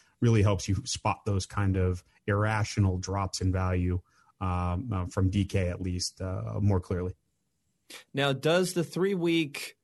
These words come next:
Speaker 2: rolling also help with avoiding, um, the redacted, redacted players? Now, these are players that you, uh, I'm trying to think of, like, if anyone,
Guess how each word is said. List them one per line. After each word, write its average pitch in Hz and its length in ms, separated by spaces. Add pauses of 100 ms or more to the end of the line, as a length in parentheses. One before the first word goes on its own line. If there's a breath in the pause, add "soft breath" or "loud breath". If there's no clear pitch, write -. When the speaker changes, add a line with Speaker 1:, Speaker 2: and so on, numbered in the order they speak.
(640)
Speaker 2:
rolling 113 800 (140)
also 113 580
help 110 520 (200)
with 101 400 (380 loud breath)
avoiding, 107 800 (460)
um, 87 500 (260)
the 113 60
redacted, 107 680
redacted 113 600
players? 143 360
Now, 117 100
these 131 180
are - 40
players 120 360
that 110 140
you, 123 440 (340 loud breath)
uh, 113 60
I'm 113 180
trying 135 180
to - 40
think 113 160
of, 101 100
like, 101 260
if 123 140
anyone, 196 460